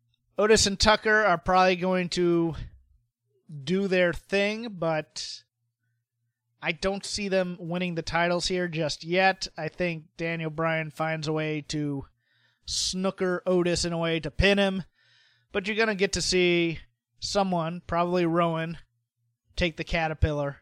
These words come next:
They're gonna get all their spots in. Heavy Machinery is probably gonna look really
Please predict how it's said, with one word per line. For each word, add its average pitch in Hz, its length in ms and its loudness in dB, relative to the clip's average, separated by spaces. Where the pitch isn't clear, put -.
They're 175 120 -2
gonna 202 160 0
get 190 120 4
all 175 160 4
their 175 140 2
spots 151 500 -4
in. 139 340 -8
Heavy 190 180 2
Machinery 180 420 -2
is 160 80 -4
probably 180 300 0
gonna 170 200 -4
look 160 160 -6
really 160 540 -4